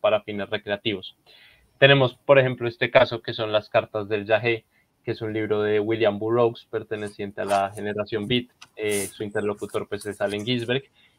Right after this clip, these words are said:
y básicamente eso, él viene a Colombia, va a Perú en busca del yagé, pero lo que quiere es llevárselo, es lograr entender cuál es el químico, es lograr definir sus propiedades, fisio-, su-, sus efectos fisiológicos,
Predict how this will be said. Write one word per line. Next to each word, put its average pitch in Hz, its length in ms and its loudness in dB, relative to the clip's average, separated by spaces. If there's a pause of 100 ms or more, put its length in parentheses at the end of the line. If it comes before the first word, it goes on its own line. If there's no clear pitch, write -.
(140)
y 135 60 4
básicamente 127 680 4
eso, 123 200 0
él 107 100 0
viene 113 260 2
a 107 80 0
Colombia, 131 600 4
va 113 120 6
a - 60 -12
Perú 120 420 0
en 110 140 -8
busca 110 300 -4
del 110 120 0
yagé, 120 320 0
pero 113 220 -4
lo 113 100 -2
que 113 140 -10
quiere 107 220 0
es 104 100 -6
llevárselo, 117 600 6
es 107 80 -2
lograr 104 400 -2 (140)
entender 110 420 -6
cuál 107 120 -2
es 107 120 -4
el 104 120 -4
químico, 120 460 -4
es 104 100 -2
lograr 104 300 0
definir 107 440 -8
sus - 280 -12 (380)
propiedades, 110 840 4
fisio-, - 380 -8
su-, 120 200 -4
sus 117 260 -2
efectos 113 460 -4
fisiológicos, 117 960 -2